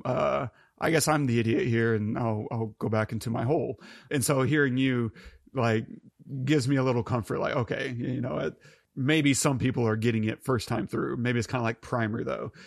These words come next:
uh, where it's a little tough your first time through, but if you appreciate it for the other parts that you do catch, which is all the humor, then on repeat viewings, it all starts to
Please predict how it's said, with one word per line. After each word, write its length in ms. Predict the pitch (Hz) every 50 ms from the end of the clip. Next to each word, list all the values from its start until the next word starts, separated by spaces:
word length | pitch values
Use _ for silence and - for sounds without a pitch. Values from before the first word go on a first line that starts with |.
| - - - _
uh, 260 | - 117 113 104 107
where 420 | 113 - 117 113 110 107 107 107 104 107 - - _ - - - - -
it's 560 | 147 156 160 151 151 156 147 - - - -
a 60 | 170
little 240 | 156 156 151 139 120
tough 360 | - - 143 127 120 - -
your 160 | 131 120 113
first 260 | - - 120 107 -
time 180 | - 117 107 98
through, 240 | - 120 120 107 104
but 260 | 95 104 104 113 - _ - - - _ _ _
if 200 | - - - - 127
you 80 | 117
appreciate 520 | 107 - - 135 117 - - 135 120 113 110
it 140 | 110 117 -
for 400 | - 123 113 107 107 107 104 101 104 104
the 180 | - 107 110 117
other 160 | 143 151 143
parts 480 | - 123 117 123 - - - - - - -
that 220 | 175 - 113 -
you 120 | - 117 113
do 140 | 151 170
catch, 360 | - - 123 - - - - -
which 240 | 110 113 117 - 131
is 120 | 131 123
all 120 | 120 139 147
the 80 | 127
humor, 360 | 107 123 131 107 104 107 104 - - - - _ _ _ _ -
then 540 | - 117 117 113 110 110 107 104 104 101 95 - - - -
on 160 | 127 120 107
repeat 340 | 117 127 120 - 127 123 107
viewings, 360 | 110 120 117 117 110 104 -
it 80 | - 113
all 160 | 131 117 -
starts 280 | - - 127 120 - -
to 220 | - 143 143